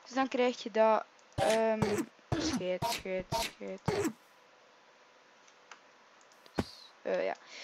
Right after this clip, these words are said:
Eh, wat hebben we nog? Wat hebben we nog meer? We hebben eigenlijk alle mods. Mobs bedoel ik.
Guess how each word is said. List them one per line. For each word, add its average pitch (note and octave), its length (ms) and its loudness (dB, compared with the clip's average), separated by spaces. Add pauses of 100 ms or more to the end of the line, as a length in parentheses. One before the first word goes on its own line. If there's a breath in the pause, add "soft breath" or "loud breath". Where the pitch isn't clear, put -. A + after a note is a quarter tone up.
(160 loud breath)
Eh, C#4 320 8
wat C4+ 100 8
hebben C4 200 8
we C4+ 40 2
nog? C4 240 2
Wat B3 160 4
hebben B3 180 2
we A3+ 80 -6
nog A#3 140 -4
meer? A3+ 140 -2
We G#3+ 60 -2
hebben G3+ 180 0
eigenlijk F#3+ 340 -2
alle A3+ 240 2
mods. A3 800 0 (560)
Mobs A#3+ 500 2
bedoel A3+ 240 0
ik. A3 160 -6